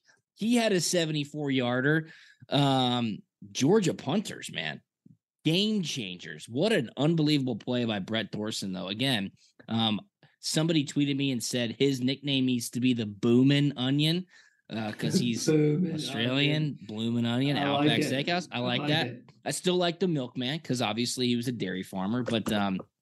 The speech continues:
Speaker 1: unbelievable punt that was. Really a huge game changer. My X factor, uh, Kelee Ringo was one of 'em.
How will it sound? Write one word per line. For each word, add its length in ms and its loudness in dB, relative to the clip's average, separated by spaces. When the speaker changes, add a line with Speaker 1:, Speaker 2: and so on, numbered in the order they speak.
Speaker 1:
unbelievable 1040 2
punt 300 -2
that 200 -2
was. 360 -6
Really 320 4
a 60 2
huge 380 -4
game 240 -2
changer. 380 -6
My 260 0
X 220 -4
factor, 600 -2
uh, 300 -2
Kelee 320 4
Ringo 260 4
was 180 0
one 200 0
of 120 -2
'em. 320 0